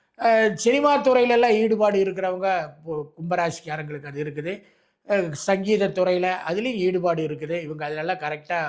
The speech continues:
வரக்கூடிய ஒரு அமைப்பு இருக்கக்கூடிய ராசிக்காரங்க தான் இந்த கும்பராசிக்காரங்க. இந்த பன்னெண்டு ராசிகளுக்கும் உண்டான பொதுவான குணபலன்களை தான் நாங்க சொல்லியிருக்கிறோம்.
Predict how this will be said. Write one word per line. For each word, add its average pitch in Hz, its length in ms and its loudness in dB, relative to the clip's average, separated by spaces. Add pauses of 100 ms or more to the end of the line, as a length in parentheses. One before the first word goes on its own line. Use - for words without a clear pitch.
வரக்கூடிய 151 480 -10 (480)
ஒரு 147 160 0
அமைப்பு 156 380 -2
இருக்கக்கூடிய 151 580 -4 (340)
ராசிக்காரங்க 151 640 -2
தான் 226 140 0
இந்த 175 120 -2
கும்பராசிக்காரங்க. 151 840 -6 (220)
இந்த 160 160 0
பன்னெண்டு 220 500 6
ராசிகளுக்கும் 233 800 4
உண்டான 202 320 4 (260)
பொதுவான 196 580 2
குணபலன்களை 175 720 0
தான் 185 200 -2
நாங்க 156 220 -6
சொல்லியிருக்கிறோம். 143 680 -8